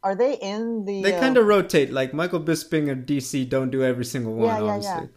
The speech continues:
Speaker 1: Wow, I had no
Speaker 2: Um,
Speaker 1: idea. How embarrassing. Do they, are they actually in the arenas, or are they calling it from a, from a satellite
Speaker 2: I think
Speaker 1: station?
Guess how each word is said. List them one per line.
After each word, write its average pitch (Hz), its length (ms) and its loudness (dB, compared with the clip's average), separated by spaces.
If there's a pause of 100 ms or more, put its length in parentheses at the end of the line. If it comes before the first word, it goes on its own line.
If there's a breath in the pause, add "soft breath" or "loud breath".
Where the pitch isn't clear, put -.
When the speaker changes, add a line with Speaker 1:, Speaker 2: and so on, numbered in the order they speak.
(680 soft breath)
Speaker 1:
Wow, 233 140 -10
I 277 140 -2
had 277 180 -2
no 262 80 -2
Speaker 2:
Um, 262 60 2
Speaker 1:
idea. 247 400 0
How 214 100 -4
embarrassing. 208 600 -4
Do 214 140 2
they, 226 240 2
are 208 140 0
they 233 140 4
actually 208 480 -2
in 185 80 -8
the 180 100 -4
arenas, 196 400 -2
or 208 80 0
are 180 60 0
they 175 120 2
calling 180 320 -2
it 165 180 -6
from 170 140 -4
a, 160 140 -2 (180)
from 160 200 -4
a 156 240 -4
satellite 151 520 0 (160)
Speaker 2:
I 156 100 0
think 202 260 0
Speaker 1:
station? 160 180 -4